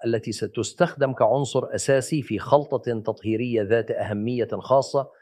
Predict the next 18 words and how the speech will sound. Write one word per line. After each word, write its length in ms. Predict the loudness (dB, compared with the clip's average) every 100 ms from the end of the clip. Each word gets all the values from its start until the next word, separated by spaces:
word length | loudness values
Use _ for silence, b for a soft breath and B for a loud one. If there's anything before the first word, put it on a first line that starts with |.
| _
ستقتل 600 | -2 0 0 2 -2 0
في 160 | -4
مكان 360 | -4 -2 -2 0
غير 320 | 0 0 0
طاهر. 520 | 0 -2 -2 -10 -20 _ _ _ _ _ 0
تذكر 460 | 4 4 2 0
فقط 400 | 0 0 0 0
ما 140 | 2 4
معنى 520 | 4 2 0 -2 -8
خارج 420 | 2 6 6 4
المخيم. 480 | -4 -4 -4 -8 -10 -20 _ _ _ _ _ _ _ 2
الأرض 340 | 6 6 4
الطاهرة 520 | 2 6 6 6 2
الطقسية 680 | 2 -2 -6 -4 -2 2 2
الوحيدة 760 | 4 2 0 0 4 4 2 _ _
هي 160 | -2 2
داخل 400 | 4 2 0 0
المخيم. 580 | -2 -4 -8 -8 -12